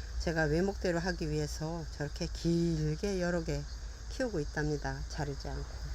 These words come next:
목베기롱. 겨울에 순환을 당했던 애가 새순을 올려서 이렇게 많은 꽃을 피워주고 있어요.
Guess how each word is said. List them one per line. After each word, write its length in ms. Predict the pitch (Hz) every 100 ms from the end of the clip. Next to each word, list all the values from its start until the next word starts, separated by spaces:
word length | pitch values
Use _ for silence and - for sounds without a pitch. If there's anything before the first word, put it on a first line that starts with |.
| - - - - - - - - - - - - - - - - - - - - - - - - - - - - - - - - - -
목베기롱. 760 | 156 180 - - 165 147 139 135 - - - - - - - - - - - - - - - - - - - - - - - - - - - - - -
겨울에 600 | 160 165 170 170 165 165
순환을 500 | - 240 226 196 165
당했던 580 | 151 151 170 - 156 143
애가 360 | 139 165 196 - - - -
새순을 560 | - 233 226 214 180 170
올려서 760 | 143 143 143 - 135 139 151 135 - - - -
이렇게 520 | 131 - 139 131 131
많은 360 | 139 - 175
꽃을 300 | 180 196 - 180
피워주고 440 | - 226 214 202
있어요. 520 | 175 - 175 151 151